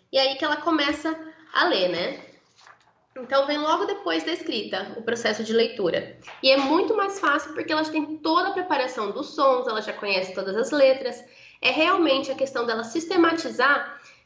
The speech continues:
que aquelas letras juntas formam uma palavra e conseguir colocar os sons juntos. E é por isso que é importante, nesse momento de começo de escrita, trabalhar sempre com palavras que sejam simples pra criança entender os sons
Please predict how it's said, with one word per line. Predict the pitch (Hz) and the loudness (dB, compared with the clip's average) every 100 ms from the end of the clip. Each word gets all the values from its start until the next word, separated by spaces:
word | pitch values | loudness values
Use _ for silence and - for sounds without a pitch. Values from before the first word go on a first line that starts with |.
| - | -6
que | 254 | -6
aquelas | - 285 277 | -2 0 4
letras | 277 240 - 240 240 | 6 6 2 -2 -2
juntas | 254 277 349 339 466 - - _ - - | 0 2 2 2 -2 -2 -18 _ -14 2
formam | 302 294 285 311 | 4 4 2 2
uma | 302 302 | 0 2
palavra | 339 359 233 247 302 370 | 2 2 2 0 -4 -8
e | 320 | -10
conseguir | 320 349 - 302 | -6 -6 -4 -10
colocar | - 320 311 302 | -4 -4 2 0
os | 302 | 0
sons | - 269 294 - | -4 -4 -4 -8
juntos. | - 262 175 - - - _ - - - | -2 0 0 -4 -16 -20 _ -20 -18 0
E | |
é | 269 | 2
por | - 311 | 4 2
isso | 311 - | 2 0
que | |
é | 339 | 0
importante, | 311 269 - 208 190 214 | 2 2 0 -2 -4 -4
nesse | 302 - | -4 2
momento | 311 226 202 202 | 2 4 2 0
de | - | -6
começo | 196 214 302 294 | -2 0 0 -2
de | 190 | -6
escrita, | - 262 262 240 185 185 - - - - - | -4 -2 0 -2 -2 -4 -4 -16 -20 -20 -2
trabalhar | 262 254 254 254 | 0 2 2 2
sempre | 254 311 349 381 | 0 -2 -2 -2
com | 359 359 | -4 0
palavras | 339 277 185 175 190 | 2 4 2 0 -6
que | - | -12
sejam | - 220 214 | -8 -6 -6
simples | 226 - 294 349 381 | -8 -6 -4 -2 -2
pra | - - | -4 -6
criança | - 247 247 269 | 0 0 0 -4
entender | 254 262 196 | -6 -2 0
os | 196 | -2
sons | - 220 185 185 - | -4 -2 0 -2 -6